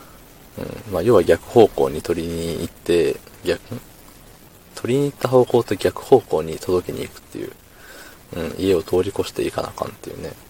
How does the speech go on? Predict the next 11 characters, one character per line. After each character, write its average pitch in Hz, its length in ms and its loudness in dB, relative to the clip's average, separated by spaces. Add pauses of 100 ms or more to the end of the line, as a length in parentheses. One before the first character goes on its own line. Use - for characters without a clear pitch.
(140)
う - 60 -12
ん。 80 80 -10 (920)
な 87 100 -2
か - 120 -4
な 87 100 0
か - 140 -2
に、 62 160 -8 (960)
あ - 100 -8
の - 480 -8 (360)
ー、 - 40 -8
ね、 - 100 -6